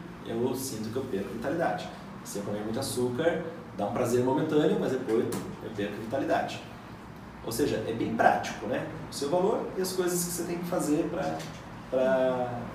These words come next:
sentir aquele valor. Então, toda vez que, que eu não, geralmente, assim, eu, eu dou uma, eu permito comer alguma,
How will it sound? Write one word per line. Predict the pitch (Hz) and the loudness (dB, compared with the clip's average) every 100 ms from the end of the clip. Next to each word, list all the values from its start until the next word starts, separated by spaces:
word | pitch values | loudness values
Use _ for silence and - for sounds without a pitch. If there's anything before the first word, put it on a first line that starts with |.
| - | -8
sentir | - - 147 - 139 143 | -6 0 0 0 0 0
aquele | - - | -2 -2
valor. | 147 - 170 - - - - - - 104 | 0 0 -2 -4 -10 -12 -12 -12 -10 0
Então, | 127 135 139 | 2 2 2
toda | 143 | 0
vez | 139 143 135 | 2 2 2
que, | - 127 123 117 110 104 - - - - - | 0 0 2 2 2 -2 -6 -10 -12 -14 -10
que | - | -4
eu | 104 101 107 107 | 0 0 0 -2
não, | 107 110 110 110 107 - | -2 -2 -4 -6 -6 -2
geralmente, | 127 135 165 | 0 2 0
assim, | 175 160 | 0 0
eu, | 135 - | 0 2
eu | 120 | 2
dou | 113 143 | 4 4
uma, | 139 113 - - - | 4 2 -2 -8 -4
eu | 117 113 - | -2 -2 0
permito | 135 135 185 175 | 2 6 6 4
comer | 135 139 | 2 2
alguma, | 135 135 127 | 4 4 2